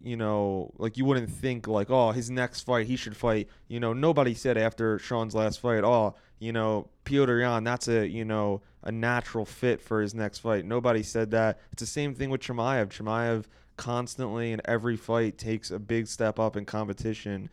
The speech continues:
without too much experience. But, you know, like I said, I wasn't super impressed with Sean's last performance.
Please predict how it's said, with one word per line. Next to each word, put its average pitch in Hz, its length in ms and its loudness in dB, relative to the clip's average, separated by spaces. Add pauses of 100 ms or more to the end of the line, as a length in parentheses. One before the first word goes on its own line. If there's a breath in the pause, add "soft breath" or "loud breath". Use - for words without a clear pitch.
(220 soft breath)
without 123 440 2
too 127 180 -6
much 120 240 -2
experience. 110 600 -4
But, 101 320 0 (260 soft breath)
you 117 80 -4
know, 123 140 6
like 156 160 6
I 143 100 4
said, 127 260 2
I 117 100 6
wasn't 143 280 2
super 135 320 -2
impressed 123 400 -2
with 107 100 -8
Sean's 117 380 -2
last 113 280 2
performance. 123 760 -2